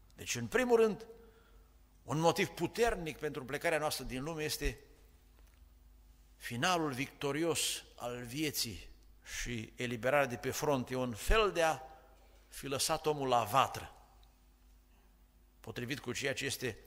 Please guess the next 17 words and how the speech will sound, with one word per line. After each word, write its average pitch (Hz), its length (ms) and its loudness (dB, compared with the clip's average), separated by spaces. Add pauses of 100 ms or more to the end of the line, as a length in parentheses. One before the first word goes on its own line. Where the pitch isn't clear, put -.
(280)
războiul 110 880 -4 (760)
și 104 500 -6 (140)
dreptul 120 580 -2
de 117 100 -2
a 120 60 0
te 117 100 -4
întoarce 113 460 -2
acasă. - 420 -6 (2000)
În 131 100 -2
al 175 80 2
doilea 185 220 6
rând, 110 300 -4 (2000)
plecarea 196 440 6
din 175 180 0
lumea 185 180 2
aceasta 147 560 2 (1500)
presupune 147 760 0